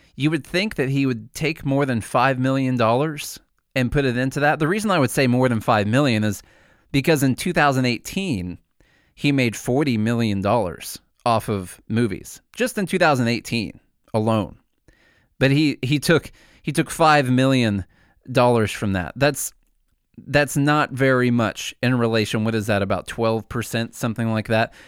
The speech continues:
of his income to combat something that he says is going to destroy the earth. And he took twelve percent of his income, income that, I mean,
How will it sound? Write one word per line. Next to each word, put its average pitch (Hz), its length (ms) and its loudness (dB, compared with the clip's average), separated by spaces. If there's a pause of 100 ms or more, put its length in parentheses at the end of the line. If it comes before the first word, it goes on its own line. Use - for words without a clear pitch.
(140)
of 120 140 0
his 120 200 0
income 117 420 0
to 123 280 -4
combat 170 640 0
something 123 400 0
that 117 120 -4
he 156 200 -4
says 135 340 0
is 113 120 -4
going 123 300 0
to 131 120 -4
destroy 139 560 -2
the 127 240 -6
earth. 110 420 -2 (800)
And 127 160 0
he 123 80 2
took 143 240 -2
twelve 139 300 2
percent 123 400 -2
of 107 140 -4
his 117 180 -2
income, 107 480 -2 (400)
income 160 500 2
that, 120 320 0
I 113 100 -4
mean, 113 280 0